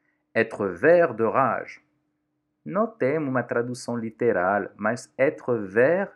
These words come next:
de rage, rage de raiva, e significa realmente estar muito rabioso. Être rouge de colère, vermelho de colère. Être rouge de colère.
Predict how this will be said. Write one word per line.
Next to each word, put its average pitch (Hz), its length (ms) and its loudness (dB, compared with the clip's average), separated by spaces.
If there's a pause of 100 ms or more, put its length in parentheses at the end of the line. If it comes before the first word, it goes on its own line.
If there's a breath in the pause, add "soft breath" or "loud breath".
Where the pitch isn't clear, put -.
(280)
de 98 100 -2
rage, 117 600 -2
rage 117 400 -2
de 165 120 -2
raiva, 90 580 -2 (420 soft breath)
e 131 160 -2
significa 131 1000 -4
realmente 113 460 -4
estar 113 300 -8
muito 104 680 -6
rabioso. 92 680 -6 (920)
Être 120 420 0
rouge 180 460 0
de 151 160 2
colère, 156 640 4 (580)
vermelho 113 760 -2
de 123 120 -4
colère. 107 600 -2 (680)
Être - 300 -10
rouge 151 480 0
de 123 120 -4
colère. 98 640 -2